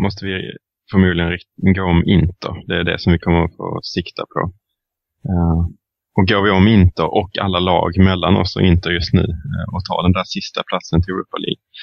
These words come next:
så är det ju kvalplatsen, eh, till Europa League. Och då kan man ju <laughs> fråga sig om det är ett så, eh, o-, eh, liksom åtråvärt mål att man inte vill ha,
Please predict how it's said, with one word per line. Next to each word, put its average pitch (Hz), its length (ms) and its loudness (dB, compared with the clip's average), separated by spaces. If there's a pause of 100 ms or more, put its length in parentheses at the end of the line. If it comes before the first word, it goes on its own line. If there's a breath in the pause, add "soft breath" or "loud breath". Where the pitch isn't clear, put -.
så - 120 2
är 98 60 2
det 98 80 2
ju 98 80 0
kvalplatsen, 98 1080 -4
eh, 85 560 0
till 85 320 -8 (280)
Europa 92 300 -4
League. - 240 -8 (480 loud breath)
Och 101 100 0
då 98 60 0
kan 95 160 2
man 95 100 6
ju 95 40 0
<laughs> - 60 -4
fråga 98 160 0
sig - 420 0
om 95 140 6
det 92 120 -2 (180)
är 95 40 2 (720)
ett 92 80 -6 (140)
så, 87 340 -2
eh, 90 160 0 (500)
o-, - 480 -6
eh, - 320 -6
liksom 104 280 0
åtråvärt 90 640 -2
mål 98 320 2
att - 180 -6
man 87 420 4
inte 92 240 0
vill 90 360 -4
ha, 90 180 0